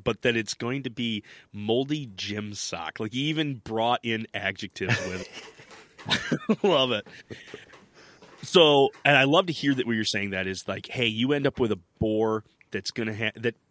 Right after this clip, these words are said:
you know, over six mon-, son-, six months of age. You, as soon as you open him up, as soon as you cook up a bit of it, you know for a fact that he's got boar taint.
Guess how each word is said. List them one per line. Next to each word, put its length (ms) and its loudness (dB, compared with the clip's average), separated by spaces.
you 160 -4
know, 120 -8
over 240 4
six 260 -2
mon-, 160 -2
son-, 340 -2
six 300 -6
months 200 -2
of 80 -4
age. 380 -2
You, 220 4
as 120 4
soon 180 2
as 120 0
you 180 2
open 220 2
him 140 -2
up, 180 -4
as 100 -6
soon 180 0
as 140 -6
you 80 -4
cook 240 -2
up 120 -2
a 40 -2
bit 220 -4
of 120 -8
it, 160 -6
you 200 -8
know 420 -6
for 180 -6
a 40 -8
fact 360 -8
that 80 -12
he's 120 -12
got 260 -8
boar 220 -4
taint. 360 -4